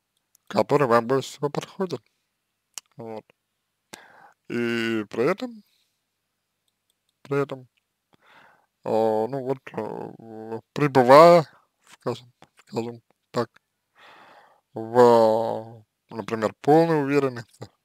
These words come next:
в том, что это решение ваше, приняли его вы, и как бы это ваш выбор. Я думаю, что,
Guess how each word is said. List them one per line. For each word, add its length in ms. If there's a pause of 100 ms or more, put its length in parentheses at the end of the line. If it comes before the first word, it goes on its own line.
в 80
том, 200
что 440 (1400)
это 220
решение 600 (160)
ваше, 460 (220)
приняли 360 (160)
его 220
вы, 240 (800)
и 640 (840)
как 240
бы 540 (340)
это 180
ваш 280
выбор. 260 (840)
Я 140
думаю, 300
что, 440